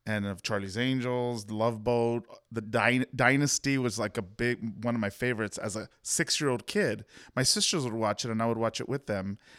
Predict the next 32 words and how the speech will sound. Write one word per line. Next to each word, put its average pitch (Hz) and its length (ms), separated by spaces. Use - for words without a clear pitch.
And 110 140
I 147 60
was 117 160
so 139 540
caught 131 300
up 131 160
on 110 140
all 120 200
of 110 120
it. 104 280
And, 107 400
but 131 160
I'll 156 100
tell 233 180
you, 262 60
the 160 100
first 202 240
time 233 120
I 170 60
thought, 151 320
"I 131 80
wanna 135 280
do 123 300
that," 165 320
do 143 80
you 151 60
guys 208 280
remember 208 260
the 160 60
movie 151 180
Time 143 280
Bandits? 175 560